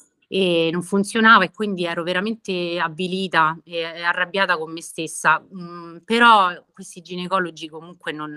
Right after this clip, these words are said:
non mi capivano. Io più volte chiedevo spiegazioni sul perché, ehm, eh, non avessi queste mestruazioni,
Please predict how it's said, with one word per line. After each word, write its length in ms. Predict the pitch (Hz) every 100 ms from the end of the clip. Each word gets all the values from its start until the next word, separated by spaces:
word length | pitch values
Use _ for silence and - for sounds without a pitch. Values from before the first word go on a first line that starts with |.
| 160 165
non 220 | 175 180
mi 100 | 170
capivano. 520 | 165 165 160 151 156 151 - - -
Io 180 | 202 208
più 260 | - 202 180
volte 400 | 202 214 - 185
chiedevo 460 | 185 165 180 170 175
spiegazioni 920 | - 175 180 180 - 190 180 175 175
sul 220 | 170 165
perché, 800 | - 165 - - 175 165 160 139
ehm, 720 | 165 156 160 156 151 147 156 156 - - -
eh, 600 | 151 147 143 143 80 -
non 260 | 170 160 165
avessi 380 | 165 165 - 156
queste 540 | 160 156 - 156 156
mestruazioni, 1080 | 160 160 - 165 - - 214 208 180 165 160